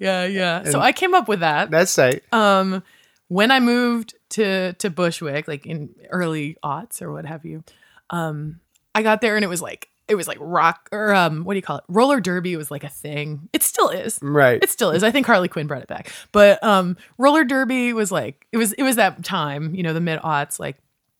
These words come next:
Speaker 1: and I got to Bushwick and I was like, "Barbara Bushwick would be such a good roller derby name."
Speaker 2: Yeah.
Speaker 1: And then, uh,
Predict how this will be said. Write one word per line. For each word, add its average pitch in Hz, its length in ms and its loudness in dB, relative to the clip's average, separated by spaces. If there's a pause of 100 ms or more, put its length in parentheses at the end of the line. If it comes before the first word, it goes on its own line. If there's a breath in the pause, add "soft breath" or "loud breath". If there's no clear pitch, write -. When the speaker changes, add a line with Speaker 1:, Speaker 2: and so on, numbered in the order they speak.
(400)
Speaker 1:
and 190 120 0
I 185 60 0
got 180 180 -2
to 165 60 -12
Bushwick 165 320 -8
and 147 100 -10
I 147 40 -10
was 139 140 -14
like, 139 200 -18 (1400)
"Barbara 180 420 0
Bushwick 147 680 -8
would 160 160 -10
be 156 140 -4
such 160 420 -6
a - 80 -10
good 151 440 -8
roller 175 360 -4
derby 214 380 0
name." 320 420 -4 (120)
Speaker 2:
Yeah. 127 360 0
Speaker 1:
And 247 160 4
then, 233 240 2
uh, 214 380 -2